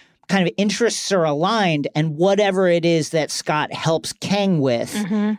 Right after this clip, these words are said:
Speaker 1: is gonna be the thing that gets the ball rolling towards, you know, uh, the next, you know, the ultimate, like, showdown in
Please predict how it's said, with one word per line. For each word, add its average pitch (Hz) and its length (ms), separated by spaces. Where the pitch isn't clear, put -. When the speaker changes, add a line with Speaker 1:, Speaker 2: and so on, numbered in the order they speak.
Speaker 1:
is 156 160
gonna 170 400
be 147 340
the 135 160
thing 139 460
that 123 200
gets - 260
the 139 100
ball 131 400
rolling 123 420
towards, 113 1120
you 127 280
know, 90 580
uh, 92 180
the 135 220
next, 123 480
you 127 140
know, 107 140
the 127 180
ultimate, 147 460
like, 127 160
showdown 131 640
in 120 260